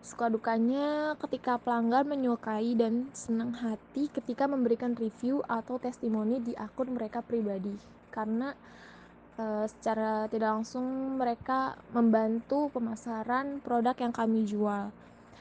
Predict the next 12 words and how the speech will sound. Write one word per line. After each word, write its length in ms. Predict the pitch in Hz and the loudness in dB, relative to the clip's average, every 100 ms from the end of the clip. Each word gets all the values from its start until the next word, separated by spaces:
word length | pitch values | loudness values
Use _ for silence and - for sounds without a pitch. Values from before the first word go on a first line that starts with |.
| - 240 | -10 -4
Terus 160 | 262 | -2
kalau 320 | - 240 226 | 4 4 6
dukanya, 1080 | 214 220 214 220 208 214 233 262 277 277 285 285 - - - - - - - - - - - | 4 2 0 0 2 2 2 2 0 -4 -6 -8 -16 -20 -20 -20 -20 -20 -20 -20 -20 -20 -2
karena 320 | 247 233 247 | 2 4 2
tidak 400 | 233 233 233 226 | 0 2 2 2
tentu 400 | 233 233 254 330 | 0 0 2 0
semua 560 | 311 254 240 233 226 226 | 0 0 0 0 -2 0
orang 320 | 247 285 277 | 0 -2 -4
yang 60 | 277 | -2
hari 320 | 233 233 226 | 0 0 2
ini 160 | 233 | 2
beli, 560 | 214 226 302 254 226 | 2 2 4 4 2